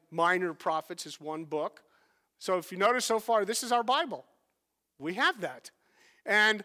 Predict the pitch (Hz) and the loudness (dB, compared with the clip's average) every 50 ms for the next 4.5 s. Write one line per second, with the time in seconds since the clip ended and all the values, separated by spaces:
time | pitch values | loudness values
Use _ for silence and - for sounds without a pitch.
0 | - _ - 208 202 190 190 202 226 277 302 285 269 262 247 220 214 202 220 226 | -14 _ -2 -2 0 0 2 4 4 6 6 4 4 2 0 0 2 2 4 4
1 | 233 240 226 - - 220 208 - - 220 202 185 170 - - - - 262 262 254 | 4 2 0 -2 -2 -2 -2 -2 -2 -2 -2 -4 -4 -8 -6 0 2 2 2 2
2 | 220 202 185 196 196 196 - - 214 185 165 180 170 170 190 214 233 233 226 220 | 0 0 -2 -2 -2 -2 -2 -2 -2 -2 -2 -4 -2 0 2 2 4 4 2 2
3 | - 220 226 233 233 220 226 226 - 240 220 226 226 - 226 214 - 185 175 175 | 2 2 2 2 2 0 -2 -2 0 0 0 0 0 -2 -6 -6 -4 -4 -4 -4
4 | 165 - - 190 185 170 147 127 131 131 | -4 -4 -2 0 0 0 -2 -6 -12 -16